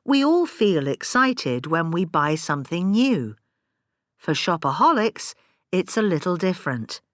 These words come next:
Soon after they buy something, they regret buying it and start to feel miserable.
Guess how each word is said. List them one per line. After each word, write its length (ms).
Soon 360
after 360
they 180
buy 300
something, 640
they 180
regret 840
buying 380
it 280
and 140
start 360
to 100
feel 260
miserable. 720